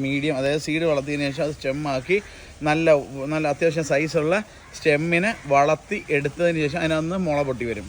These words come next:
കണ്ടില്ലേ, മുപ്പത് രൂപ വിലയ്ക്ക് നമുക്ക് ഇവിടെ വന്ന് നല്ല തരാനായിട്ട് സാധിക്കും. നല്ല സുന്ദരം എൺപത് രൂപ, തൊണ്ണൂറ് രൂപ,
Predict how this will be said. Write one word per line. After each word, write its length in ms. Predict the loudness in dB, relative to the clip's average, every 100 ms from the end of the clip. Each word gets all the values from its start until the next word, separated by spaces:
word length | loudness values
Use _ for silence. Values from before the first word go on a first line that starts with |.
| -6
കണ്ടില്ലേ, 260 | -4 -2 -4
മുപ്പത് 260 | -4 0 0
രൂപ 80 | 2 0
വിലയ്ക്ക് 200 | 0 -2
നമുക്ക് 200 | -4 -4 -4
ഇവിടെ 140 | -2
വന്ന് 120 | -2 -4
നല്ല 140 | -6 -4
തരാനായിട്ട് 420 | -4 -4 -4 -6 -4
സാധിക്കും. 300 | -4 -2 -4 -8 -16 -8
നല്ല 120 | -4 -2
സുന്ദരം 240 | -2 -2 0
എൺപത് 240 | 0 0 2
രൂപ, 80 | 2 0
തൊണ്ണൂറ് 300 | -2 -2
രൂപ, 80 | 0